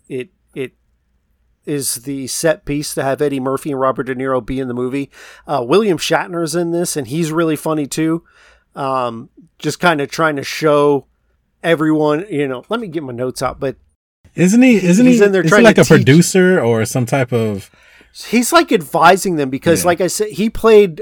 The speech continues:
Speaker 1: uh, William Shatner's playing himself, but William Shatner in real life played a cop on T V named T J Hooker, and he's trying to teach them a way to do th-, things in a T V fashion, which Robert De Niro's like, "Here's how you do it. A, a police officer would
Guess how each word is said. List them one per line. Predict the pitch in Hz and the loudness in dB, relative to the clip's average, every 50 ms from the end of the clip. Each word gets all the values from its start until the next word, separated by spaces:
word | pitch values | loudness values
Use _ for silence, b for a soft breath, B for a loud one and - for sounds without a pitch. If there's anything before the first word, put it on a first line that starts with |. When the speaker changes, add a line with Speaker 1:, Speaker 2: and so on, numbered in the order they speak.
| - - | -12 -6
Speaker 1:
uh, | 175 151 147 135 127 117 _ _ _ _ _ _ _ _ _ | -4 -2 -2 -2 -2 -6 _ _ _ _ _ _ _ _ _
William | - 160 175 202 214 196 | -4 2 2 4 4 2
Shatner's | - 220 196 190 160 - | 2 0 -2 -2 -4 -8
playing | - 185 175 151 | -8 -8 -6 -6
himself, | 143 131 - - - - 202 196 160 139 131 123 - - - _ _ _ _ _ _ _ _ _ _ _ _ _ _ _ | -6 -8 -8 -8 -2 0 2 2 2 0 0 -4 -12 -20 -20 _ _ _ _ _ _ _ _ _ _ _ _ _ _ _
but | - 156 120 - 165 151 143 131 | -20 -12 -2 2 2 2 2 2
William | 165 180 175 165 | 2 2 2 2
Shatner | 151 - 190 180 185 175 156 151 160 175 | 0 0 0 0 0 0 -2 -4 -4 -4
in | - 156 139 143 | -6 -6 -4 0
real | 151 165 160 139 | 2 2 2 2
life | 147 202 262 262 196 170 156 - _ _ _ _ _ _ _ _ | 2 2 2 2 2 0 -2 -6 _ _ _ _ _ _ _ _
played | - 180 170 165 160 | -2 0 0 2 0
a | 147 | -2
cop | 131 - - 147 147 139 - | -4 -4 -2 -2 -2 -2 -2
on | 139 131 | -4 -10
T | 123 - 147 | -8 -8 -8
V | 135 135 143 | -6 -4 -4
named | 139 135 123 123 120 | -4 -6 -8 -8 -10
T | - 131 | -12 -12
J | 123 139 127 | -10 -8 -6
Hooker, | 123 156 226 - - 190 170 156 - b b b b b b b - | 0 0 0 0 2 0 0 0 -2 b b b b b b b -6
and | 180 156 156 151 | -4 -2 -2 0
he's | 160 160 156 - - - _ _ _ _ _ _ _ | 0 -2 -2 -4 -8 -12 _ _ _ _ _ _ _
trying | - - 208 226 220 208 175 | -2 2 4 4 4 4 2
to | 185 185 | -4 -8
teach | - - 208 202 - - | -6 -8 -8 -6 -4 -2
them | 196 170 160 | -2 -2 -2
a | 151 | -2
way | 135 151 156 | 0 0 0
to | 147 151 139 | 0 -2 -4
do | 127 156 156 | -4 -4 -4
th-, | 143 135 165 | -4 -6 -10
things | 180 - - 165 156 151 131 | -12 -6 -4 -4 -2 -2 -4
in | 147 135 | -6 -8
a | 127 123 | -8 -10
T | - - - 160 160 | -10 -8 -8 -6 -6
V | 156 156 180 185 | -4 -4 -4 -6
fashion, | - - 156 135 127 123 - - - 139 131 127 | -4 -4 -4 -2 -2 -4 -8 -10 -10 -10 -10 -10
which | 123 127 127 - | -10 -10 -6 -4
Robert | 151 151 147 147 143 | -2 -2 -2 -4 -6
De | 131 | -8
Niro's | 139 139 143 143 127 - | -8 -8 -6 -8 -8 -8
like, | 127 120 - | -10 -12 -6
"Here's | - 170 175 165 | -2 -2 0 0
how | 165 | 0
you | 151 139 131 | -2 -2 -2
do | 120 135 135 | -4 -4 -4
it. | 135 - | -4 -4
A, | - 127 123 | -6 -10 -12
a | 107 110 - - 151 | -10 -12 -14 -14 -14
police | - - 123 156 151 - - | -14 -10 -10 -8 -6 -2 -2
officer | 147 131 - 175 123 123 123 | -2 -4 -4 -8 -10 -10 -10
would | 113 107 - | -10 -12 -14